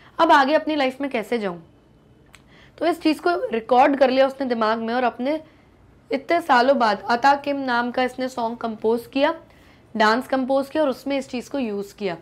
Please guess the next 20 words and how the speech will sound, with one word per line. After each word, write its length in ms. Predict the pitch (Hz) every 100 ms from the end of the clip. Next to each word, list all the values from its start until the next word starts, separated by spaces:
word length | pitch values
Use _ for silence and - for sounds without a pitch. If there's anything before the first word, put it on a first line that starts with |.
| - -
एक 180 | 302 -
प्री 180 | 277 294
रिकॉर्डेड 460 | 277 233 220 285 285
कैसेट 440 | 226 196 - 202
की 140 | - 202
तरह। 260 | 180 160 - _ _ - _ - - - _ - - - - _ - _ _ _ _ - - _ _ _ _ _ _ _
The 160 | 240 320 349 208
right 280 | 220 285 339
cassette 360 | 302 277 320 294
seems 300 | 285 277 269
to 80 | 302
fall 180 | 285 277
into 180 | 285 302 262
place 260 | 285 320 - - -
when 160 | 277 320
you 80 | 330
least 340 | 254 277 277
expect 400 | 254 - 220 220
it 120 | 214 208
to। 100 | 196